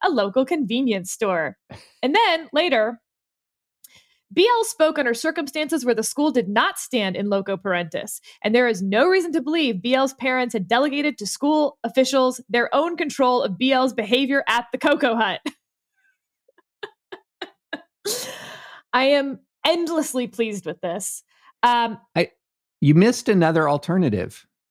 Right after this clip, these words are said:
Speaker 2: This opinion is sponsored by Cocoa Hut.
Speaker 1: Right?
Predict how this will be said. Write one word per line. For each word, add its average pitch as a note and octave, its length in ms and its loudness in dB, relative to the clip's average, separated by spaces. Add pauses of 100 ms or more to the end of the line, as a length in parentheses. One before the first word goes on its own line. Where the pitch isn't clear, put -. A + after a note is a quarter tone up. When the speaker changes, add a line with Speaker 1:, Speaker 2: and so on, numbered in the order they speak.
(880)
Speaker 2:
This C#3+ 520 2
opinion D#3+ 520 2
is A#2 160 0
sponsored A2 640 -2
by A2+ 160 0
Cocoa A#2+ 420 0
Hut. F#2 260 -4 (440)
Speaker 1:
Right? D#4 320 2